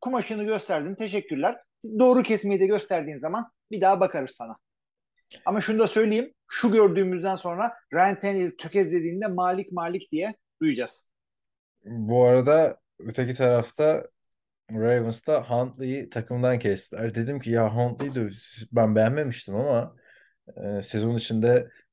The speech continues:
Speaker 2: fena da oynamamıştı." Lamar Jackson'ı da prototip olarak andıran bir isim niye kestiler falan demiştim. Şimdi gördüm ki Brett Hundley'i kesmişler. Tyler Huntley
Speaker 1: Evet.
Speaker 2: takımda duruyor.
Speaker 1: <laughs> Evet.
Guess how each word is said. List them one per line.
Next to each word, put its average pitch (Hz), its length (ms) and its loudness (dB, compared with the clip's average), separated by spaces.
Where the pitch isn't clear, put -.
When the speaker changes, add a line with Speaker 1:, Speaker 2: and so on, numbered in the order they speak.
Speaker 2:
fena 117 420 0
da 123 80 2
oynamamıştı." 117 1000 -2
Lamar 110 340 4
Jackson'ı 110 600 -2
da 113 240 0
prototip 113 440 -8
olarak 113 380 2
andıran 113 600 2
bir 98 300 -8
isim 113 500 -2
niye 131 220 4
kestiler 104 640 -2
falan 110 420 -2
demiştim. 98 500 -10
Şimdi 113 320 -4
gördüm 117 400 4
ki 107 360 -6
Brett 120 260 2
Hundley'i 92 380 -6
kesmişler. 113 720 0
Tyler 101 300 0
Huntley 117 360 2
Speaker 1:
Evet. 143 160 4
Speaker 2:
takımda 104 380 -2
duruyor. 101 440 0
Speaker 1:
<laughs> - 0 -
Evet. - 220 -2